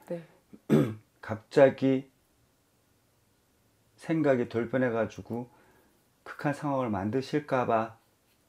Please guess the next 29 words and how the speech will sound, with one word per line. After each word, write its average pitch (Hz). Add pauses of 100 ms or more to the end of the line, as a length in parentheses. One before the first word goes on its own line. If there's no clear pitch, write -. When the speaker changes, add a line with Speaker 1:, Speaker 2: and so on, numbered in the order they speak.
(1300)
Speaker 1:
음. 165 (1080)
Speaker 2:
그게 147
변수라서 120
내가 107 (640)
<clears throat> 127
기준님이 113
더 101
빨리 123
돌아가실 110
수도 -
있다라고 110
얘기한 104
거지 101 (340)
기준님 127
명이 110
짧은 196
건 190
아니에요. 90 (1160)
Speaker 1:
그 208
몸이 214
많이 196 (560)
안 196
좋거나 180
그런 175
거는 170
Speaker 2:
그러니까 160
Speaker 1:
없어요? -
Speaker 2:
화병 226
때문에 170